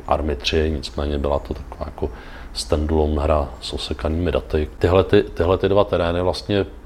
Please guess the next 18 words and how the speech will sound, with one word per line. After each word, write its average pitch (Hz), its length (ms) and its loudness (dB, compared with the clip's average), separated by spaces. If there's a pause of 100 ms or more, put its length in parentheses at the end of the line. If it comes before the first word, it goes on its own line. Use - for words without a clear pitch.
(600)
trvaly 90 340 4
pěkných 98 400 -2
pár 73 300 0
let. 85 300 4
Já 80 120 0
jsem 82 220 -4
tam 80 200 -4
byl 85 140 0
v 82 40 -2
roli 80 220 0
spíš - 300 -8
člověka, 80 440 0
který, 80 380 -2
eh, - 840 0 (120)
to 76 340 4 (100)
koordinoval, 90 920 6 (1040)
vymýšlel, 87 880 4 (140)
dotahoval, 80 840 2